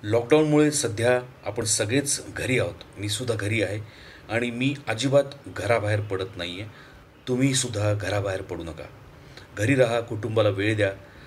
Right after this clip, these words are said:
स्वतःची काळजी घ्या, घरच्यांची काळजी घ्या, घरातल्या प्रत्येक व्यक्तीवरती प्रेम करा, त्याच्याशी संवाद साधा. आणि हां, स्वतःचे हात दिवसातून जास्तीत जास्त वेळेला धुवा.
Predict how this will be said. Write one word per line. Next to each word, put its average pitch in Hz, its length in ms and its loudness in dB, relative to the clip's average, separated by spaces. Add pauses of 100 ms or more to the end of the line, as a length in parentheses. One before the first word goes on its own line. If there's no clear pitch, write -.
(160)
स्वतःची 120 460 2
काळजी 117 360 2
घ्या, 101 180 0 (600)
घरच्यांची 139 520 2
काळजी 98 340 0
घ्या, 90 180 -6 (1160)
घरातल्या 127 320 2
प्रत्येक 127 460 -2
व्यक्तीवरती 113 520 -4
प्रेम 110 320 0
करा, 85 200 -2 (540)
त्याच्याशी 110 460 -4 (340)
संवाद 131 440 2
साधा. 80 300 -4 (1400)
आणि 151 100 6
हां, 143 160 4 (880)
स्वतःचे 147 560 4
हात 123 260 2 (160)
दिवसातून 113 580 0
जास्तीत 113 500 0
जास्त 107 320 2
वेळेला 98 340 0
धुवा. 80 320 -6